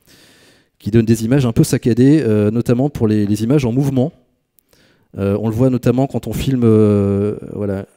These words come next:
la circulation, par exemple, si ça arrive à aller en, en lecture. Voilà, vous voyez, les images sont très saccadées. Ça, vous n'aurez pas ça sur une, une caméra professionnelle ou alors sur des mouvements très, très rapides. Voilà.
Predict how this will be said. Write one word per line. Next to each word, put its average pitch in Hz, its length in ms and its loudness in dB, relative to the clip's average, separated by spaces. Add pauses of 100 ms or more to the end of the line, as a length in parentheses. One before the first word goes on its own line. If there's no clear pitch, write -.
(160)
la 104 80 -6
circulation, 113 720 -6
par 110 160 -6
exemple, 113 320 -6
si 113 240 -10 (500)
ça 98 120 -14
arrive 101 140 -6
à 101 40 -4
aller 98 100 -6
en, - 120 -12 (140)
en 107 60 -18
lecture. 131 400 -8 (2000)
Voilà, 101 280 -8
vous - 40 -20
voyez, 120 280 -2
les 123 200 -8
images 147 200 -6
sont 113 120 -10
très 170 200 -4
saccadées. 123 420 -4
Ça, 160 160 -6
vous 143 120 -8
n'aurez 120 180 -2
pas 123 100 0
ça 160 140 -2
sur 117 180 -8
une, 107 320 -8
une 104 80 -14
caméra 110 300 -4
professionnelle 123 680 -4 (320)
ou 117 160 -4
alors 143 240 -2
sur 120 140 -10
des 127 80 -4
mouvements 123 260 -8
très, - 220 -6
très - 160 -6
rapides. 107 420 -6 (240)
Voilà. 87 180 -18